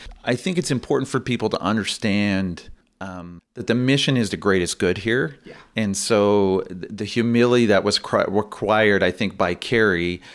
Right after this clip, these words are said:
Speaker 1: the day it really hit me was Carrie said, "Well, I wanna show you my travel schedule to just make sure that all the dates are okay with you and that, like, this all works out for Connexus." And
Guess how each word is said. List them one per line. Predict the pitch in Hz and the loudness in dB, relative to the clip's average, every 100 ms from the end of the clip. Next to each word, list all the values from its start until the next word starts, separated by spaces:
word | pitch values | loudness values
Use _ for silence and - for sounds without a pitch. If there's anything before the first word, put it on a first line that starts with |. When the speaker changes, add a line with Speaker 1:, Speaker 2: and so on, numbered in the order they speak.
| - | -14
Speaker 1:
the | - | -8
day | 107 143 | 0 4
it | 139 | 4
really | 120 139 127 | 4 4 6
hit | 127 | 4
me | 123 113 | 4 4
was | 104 101 | 2 0
Carrie | - 110 107 | 2 2 2
said, | - 95 | 0 2
"Well, | 123 131 - - - _ | 2 2 0 -10 -20 _
I | 123 | -4
wanna | 135 180 208 | 2 2 2
show | - 185 | 4 4
you | 175 | 6
my | 143 120 | 4 4
travel | - 131 131 139 | 2 2 4 2
schedule | 123 - 98 85 82 90 101 - - | -2 0 0 0 -2 0 -2 -10 -12
to | 110 | -6
just | 117 - | -4 -2
make | 127 120 | -2 0
sure | - 123 | 0 0
that | 104 | 2
all | - 104 107 | 2 2 2
the | |
dates | 95 104 104 - | 2 2 0 0
are | 92 | 0
okay | 98 - 98 | 0 0 0
with | 98 101 | 2 0
you | 85 82 76 | -2 -2 -2
and | 90 90 | -2 -2
that, | 85 - | -2 -2
like, | 87 80 - | -4 -4 -4
this | 104 - | -4 0
all | 95 92 | 2 2
works | 92 90 - | 0 0 0
out | 90 90 | 0 0
for | - | -4
Connexus." | 85 - 85 - - 82 - - - | -4 -2 -4 -4 -8 -10 -10 -14 -10
And | 98 90 | -8 -6